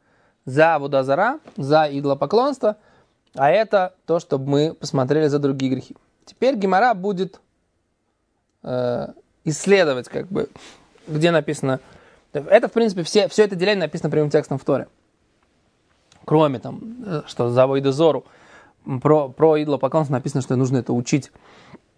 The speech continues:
Сифри это учит, и Раши это приводит, что речь идёт в гл-, главе Шлах про авода зору, но всё равно, в принципе, это всё написано в Торе прямым текстом. Вот. Вопрос только, о каких мицвот,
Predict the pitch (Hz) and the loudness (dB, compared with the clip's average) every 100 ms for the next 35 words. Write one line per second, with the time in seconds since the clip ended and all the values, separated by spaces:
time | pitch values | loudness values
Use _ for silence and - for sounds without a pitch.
0 | _ _ _ _ _ _ _ _ _ _ | _ _ _ _ _ _ _ _ _ _
1 | _ - - 131 156 165 139 135 175 196 | _ -20 -8 -4 2 2 2 0 0 -2
2 | 170 - 170 131 135 - - 127 127 180 | -6 -10 -4 2 2 0 -8 -2 2 4
3 | 262 277 _ _ _ _ _ _ _ _ | 2 -2 _ _ _ _ _ _ _ _
4 | _ _ 135 143 135 139 131 - 147 135 | _ _ -4 -2 -2 0 0 0 0 0
5 | 127 123 127 139 127 233 220 147 240 269 | 0 0 2 0 0 -2 -2 0 2 2
6 | 214 247 - 220 214 175 - _ _ _ | 0 -2 0 0 2 -2 -4 _ _ _
7 | - 226 285 202 175 147 190 170 165 151 | -6 -2 -2 -2 -6 0 0 0 -2 0
8 | 180 156 143 143 233 - - _ _ _ | 0 0 0 -2 -4 -8 -16 _ _ _
9 | _ - - - - _ _ _ _ _ | _ -20 -20 -20 -20 _ _ _ _ _
10 | _ 156 139 117 220 147 151 262 302 277 | _ -4 -2 -2 2 4 6 4 2 0
11 | 214 240 226 196 185 185 _ _ _ - | 0 0 2 2 0 -6 _ _ _ -4
12 | 160 160 151 226 170 165 156 185 240 320 | 0 0 0 -2 0 -2 -2 -2 2 2
13 | - | 0